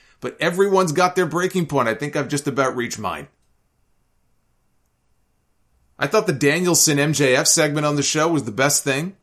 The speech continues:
On Dynamite, we had Danielson in the ring for a promo when he was interrupted by the A E W World Champion, the Brock Lesnar of A E W. Or at least he's got that sweet Brock Lesnar in-ring schedule.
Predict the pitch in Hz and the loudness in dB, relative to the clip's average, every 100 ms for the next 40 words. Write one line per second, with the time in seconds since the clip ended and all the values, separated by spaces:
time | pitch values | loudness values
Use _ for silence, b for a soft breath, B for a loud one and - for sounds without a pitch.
0 | _ 139 143 143 151 160 175 147 135 117 | _ 0 2 2 0 0 -2 -2 -4 -4
1 | 98 104 127 135 143 135 123 117 123 143 | -4 -4 -2 -2 0 -2 -2 0 2 0
2 | 143 120 92 - 127 139 143 143 117 117 | -4 -6 -4 0 0 2 0 0 -2 -4
3 | 110 123 123 117 123 - 117 117 113 110 | -4 -2 0 0 0 -4 0 0 0 -4
4 | 107 92 _ _ _ _ - 156 165 165 | -8 -10 _ _ _ _ -2 0 0 0
5 | 156 151 147 147 131 131 131 - 127 104 | 2 2 2 2 4 2 2 -2 -2 -2
6 | 104 98 156 _ _ _ _ _ _ _ | -6 -8 -10 _ _ _ _ _ _ _
7 | - 117 151 190 185 170 160 143 101 76 | -4 2 4 4 4 2 2 2 -4 -10
8 | - _ 123 127 143 147 127 120 95 76 | -16 _ -2 0 2 2 2 0 -2 -8
9 | 69 _ - 120 143 170 160 147 165 160 | -16 _ -6 -4 0 0 0 0 2 2
10 | 151 139 - 185 175 127 170 170 156 160 | 2 4 4 2 0 2 2 2 0 0
11 | 143 151 151 156 147 147 139 - 85 78 | 0 0 0 0 0 0 -2 -4 -6 -10
12 | - | -18